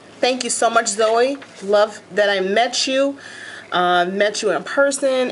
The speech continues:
and, you know, you're just good people, and I just thank you for who you are, and, you know, thanks for just sponsoring this, um, you know, hosting this, I should say. Um,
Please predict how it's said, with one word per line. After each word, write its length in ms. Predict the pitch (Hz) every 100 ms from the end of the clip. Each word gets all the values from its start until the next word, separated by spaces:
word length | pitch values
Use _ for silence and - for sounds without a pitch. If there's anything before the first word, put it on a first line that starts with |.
| -
and, 420 | 180 175 170 180
you 80 | 190
know, 220 | 175 180
you're 200 | 180 202
just 360 | 202 196 - -
good 180 | 202
people, 480 | - 262 262 233 220
and 160 | - 165
I 80 | 165
just 200 | 170 -
thank 220 | 180 180
you 100 | 190
for 160 | -
who 140 | 165 196
you 280 | 180 175 180
are, 340 | 190 196 208 - - -
and, 320 | 160 165 151 160 -
you 140 | 233 202
know, 320 | 165 165 185 - -
thanks 400 | - 220 208 -
for 280 | - 196 190
just 420 | 185 185 - -
sponsoring 800 | - - - 220 262 - 175 151
this, 380 | 120 175 - -
um, 560 | 196 196 185 175 180 - -
you 100 | 202
know, 100 | 196
hosting 420 | 262 285 - 196
this, 160 | 170 170
I 80 |
should 160 | 160 160
say. 160 | - 143 - - - - - - - -
Um, 880 | 208 214 214 220 226 226 233 240